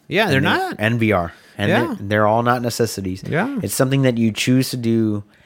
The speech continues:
Speaker 2: and they wanna be able to grab your attention span and, and hold it, kinda like a gacha game or whatever,
Speaker 1: Yeah,
Speaker 2: but without the
Speaker 1: definitely.
Speaker 2: gacha mechanics,
Speaker 1: Because the
Speaker 2: 'cause it's
Speaker 1: thing,
Speaker 2: Nintendo.
Speaker 1: because even, even recently, uh, uh,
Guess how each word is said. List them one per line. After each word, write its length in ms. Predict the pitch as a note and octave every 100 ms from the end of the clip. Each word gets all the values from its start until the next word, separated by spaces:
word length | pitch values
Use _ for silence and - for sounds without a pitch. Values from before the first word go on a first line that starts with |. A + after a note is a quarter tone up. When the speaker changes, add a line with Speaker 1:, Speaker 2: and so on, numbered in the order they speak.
| _ _
Speaker 2:
and 140 | - G#2+
they 60 |
wanna 280 | A2 A2 A#2+
be 160 | G#2+ A2+
able 160 | A#2
to 60 | G#2
grab 440 | F#2 A2 A#2 B2 A2+
your 560 | A2 A2+ A2+ A2 A2
attention 500 | - - A2+ G2+ G#2 F#2+
span 560 | - G2+ G2 F#2+ F#2 - _ - - _
and, 260 | F#2+ G2+ -
and 160 | G2+
hold 360 | F2 G#2+ A#2 G#2
it, 200 | F#2 E2+ _ _ _ _ _ - A2
kinda 240 | B2 A#2
like 320 | G#2+ G#2+ -
a 80 | -
gacha 380 | G2 G#2 F#2+ F2+
game 280 | F#2 F#2+ F2+
or 60 |
whatever, 220 | F2+ F#2+ E3+
Speaker 1:
Yeah, 160 | G#3+
Speaker 2:
but 100 | A#2
without 200 | A#2+ A#2+
the 60 | B2+
Speaker 1:
definitely. 340 | A#2+ A2 -
Speaker 2:
gacha 20 |
mechanics, 420 | G#2+ G2 A#2 A2 D#3+
Speaker 1:
Because 40 |
the 60 | D#3
Speaker 2:
'cause 80 | G3+
it's 120 | A#3+
Speaker 1:
thing, 120 | G3+ D3+
Speaker 2:
Nintendo. 20 | G2
Speaker 1:
because 160 | E3+
even, 300 | G3 G3 D3+
even 320 | D3 E3+ E3+ C#3+
recently, 600 | G#3 A#3 G#3 C3 A#2+ G#2+
uh, 60 |
uh, 760 | A#2+ A2 G#2+ G2+ - A2 G2 F#2+